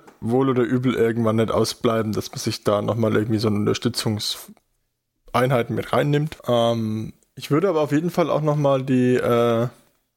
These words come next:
äh, Schwertbrüder aus den Dominos-Box auf jeden Fall nochmal gern probieren irgendwann, hm?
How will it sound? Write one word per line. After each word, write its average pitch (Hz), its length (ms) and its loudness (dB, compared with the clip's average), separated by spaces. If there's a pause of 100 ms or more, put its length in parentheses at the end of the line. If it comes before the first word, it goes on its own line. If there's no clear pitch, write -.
(960)
äh, 107 420 0
Schwertbrüder 143 600 0
aus 113 160 -4
den 127 140 0
Dominos-Box 127 600 0
auf 117 140 0
jeden 117 200 0
Fall 117 140 0
nochmal 117 280 0
gern 113 180 0
probieren 120 400 0
irgendwann, 120 500 0
hm? 170 160 2